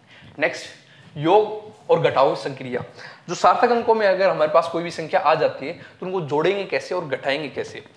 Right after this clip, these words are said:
जब हम दो समान राशियों को, जैसे लंबाई को जोड़ते हैं, अंतिम परिणाम न्यूनतम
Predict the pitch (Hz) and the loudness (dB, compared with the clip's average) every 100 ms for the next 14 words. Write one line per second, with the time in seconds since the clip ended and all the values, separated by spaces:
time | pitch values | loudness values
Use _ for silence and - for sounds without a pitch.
0 | - - 190 180 180 202 151 196 196 180 | -20 -2 2 2 0 -4 -2 0 0 2
1 | 180 180 156 - 156 - 135 - - _ | 2 4 0 0 -8 -6 -10 -10 -20 _
2 | - 151 180 147 127 131 160 165 127 120 | -4 -2 0 -2 -2 -2 -2 -4 -4 -6
3 | - 175 - 175 180 214 - 135 127 143 | -8 -8 -4 -4 -4 -6 -4 -4 -2 -4
4 | 151 139 156 196 202 - 240 | -4 -6 -4 -4 -2 2 2